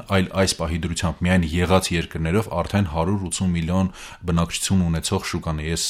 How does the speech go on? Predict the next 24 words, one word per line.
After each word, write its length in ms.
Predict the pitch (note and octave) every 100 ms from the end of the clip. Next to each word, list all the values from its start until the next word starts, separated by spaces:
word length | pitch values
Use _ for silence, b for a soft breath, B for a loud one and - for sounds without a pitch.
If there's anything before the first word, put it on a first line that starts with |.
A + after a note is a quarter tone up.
| -
ը, 200 | - E2+ D#2 D#2 D#2 D#2
դեռ 260 | D2 E2+ D#2+
չեմ 240 | - F2
խոսում 360 | - E2+ - D#2+
ութսուն 260 | D#2 F#2+ E2+
միլիոն 320 | D#2 D#2+ D#2
Իրանի 340 | E2+ E2 G#2
Հան-, 240 | A#2 A2 F2+
ը, 140 | F#2 F2
Իսլամական 520 | E2+ - G2 F#2+ G2
Հանրապետության 520 | F#2+ F#2+ - - F#2+ F2+
բնակչության 400 | F2+ - G#2 F#2
մասին 240 | F#2 F#2 B B B
և, 220 | G2+ G2
բնականաբար, 640 | E2 E2+ E2 E2+ E2 G2+ D#2
հետագայում, 540 | D#2+ E2 D#2+ F2+ G2+
եթե 220 | E2 - E2
նաև 200 | D#2 -
հնարավորություն 460 | D#2 E2 - F2
ունենանք 400 | E2 D#2+ F2+ E2
Չինաստանը, 680 | - D#2+ D#2+ D#2+ E2 E2 D#2+
որ 320 | - A#1+ - - A#1+
միանա 340 | C2+ C#2+ D2 D#2+
յատմ-ին, 640 | E2 - G2+ A2 D3